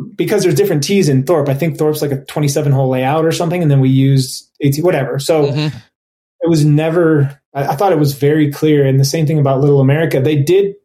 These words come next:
Speaker 1: shorten hole two at Little America. They moved the tee.
Speaker 2: Mm-hmm.
Speaker 1: That's that island with the, where you throw over the pond.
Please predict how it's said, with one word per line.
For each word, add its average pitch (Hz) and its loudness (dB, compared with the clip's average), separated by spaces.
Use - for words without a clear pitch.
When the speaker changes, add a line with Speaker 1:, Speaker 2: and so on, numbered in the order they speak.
Speaker 1:
shorten 190 -2
hole 156 0
two 214 0
at 156 -2
Little 160 0
America. 151 -2
They 143 2
moved 147 2
the 139 0
tee. 180 0
Speaker 2:
Mm-hmm. 135 -6
Speaker 1:
That's 180 -2
that 165 0
island 160 0
with 143 0
the, 143 0
where 143 0
you 143 2
throw 160 0
over 151 2
the 139 0
pond. 156 -2